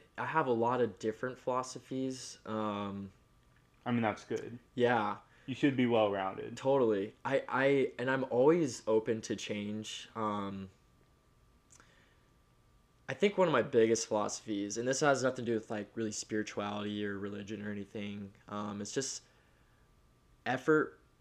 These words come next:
Speaker 1: plus time equals progression.
Speaker 2: Hmm.
Speaker 1: Um, kinda like, um,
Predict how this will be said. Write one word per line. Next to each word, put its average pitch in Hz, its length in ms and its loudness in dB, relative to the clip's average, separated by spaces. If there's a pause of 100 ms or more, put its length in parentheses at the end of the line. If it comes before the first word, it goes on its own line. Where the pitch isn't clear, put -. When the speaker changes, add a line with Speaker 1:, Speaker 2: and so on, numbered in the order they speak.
(120)
Speaker 1:
plus 120 300 2
time 107 520 -2
equals 104 500 -4
progression. 98 680 -8 (240)
Speaker 2:
Hmm. 95 500 -12
Speaker 1:
Um, 104 400 -2 (380)
kinda 110 140 -4
like, 104 320 -8 (560)
um, 95 360 -8